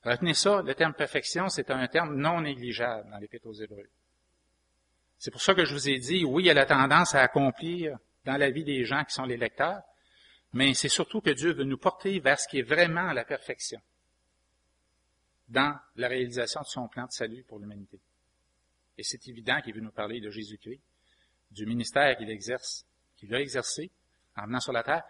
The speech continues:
mais surtout du ministère qu'il exerce aussi actuellement. Et ça, ça nous porte à son retour. Ça nous fait regarder au-delà du voile. Ça nous fait entrer dans le sanctuaire de Dieu maintenant. On est déjà dedans,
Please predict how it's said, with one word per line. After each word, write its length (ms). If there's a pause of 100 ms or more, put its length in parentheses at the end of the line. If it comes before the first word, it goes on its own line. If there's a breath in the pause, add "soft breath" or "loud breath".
(420 soft breath)
mais 160
surtout 340
du 120
ministère 400
qu'il 120
exerce 320
aussi 240
actuellement. 460 (1300)
Et 80
ça, 180
ça 120
nous 120
porte 240
à 40
son 180
retour. 400 (1300 loud breath)
Ça 140
nous 100
fait 120
regarder 680
au-delà 440
du 120
voile. 360 (360)
Ça 100
nous 80
fait 120
entrer 360
dans 100
le 60
sanctuaire 500
de 80
Dieu 160
maintenant. 380 (760)
On 160
est 100
déjà 320
dedans, 320